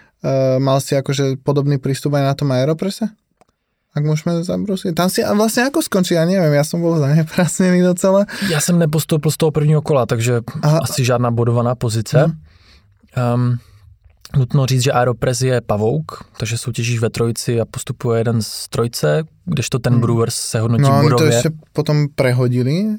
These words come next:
Speaker 1: tu v Čechách, to bolo tiež docela zaujímavé, že v podstate tí ľudia, čo postúpili, tak ešte ich zmiešali a znova vybrali trojice.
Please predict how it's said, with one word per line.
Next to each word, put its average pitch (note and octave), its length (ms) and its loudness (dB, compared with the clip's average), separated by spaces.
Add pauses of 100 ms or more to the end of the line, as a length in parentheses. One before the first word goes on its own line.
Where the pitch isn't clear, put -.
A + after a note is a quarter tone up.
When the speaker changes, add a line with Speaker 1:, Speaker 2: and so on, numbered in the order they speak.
Speaker 1:
tu D#3+ 120 -2
v D#3 100 -4
Čechách, D#3+ 420 -4
to C#3+ 120 -4
bolo C3 160 -2
tiež C3 200 -2
docela B2+ 360 -2
zaujímavé, B2 480 0
že D3+ 160 -6
v - 80 -10
podstate B2+ 400 -6
tí B2+ 160 -4
ľudia, B2+ 240 -2
čo B2+ 160 -8
postúpili, C3+ 720 -6 (360)
tak C3 160 -4
ešte C3 220 -4
ich C3+ 100 -2
zmiešali C3 600 0
a C#3 80 2
znova C#3 320 2
vybrali A#2+ 460 -2
trojice. A2+ 500 -4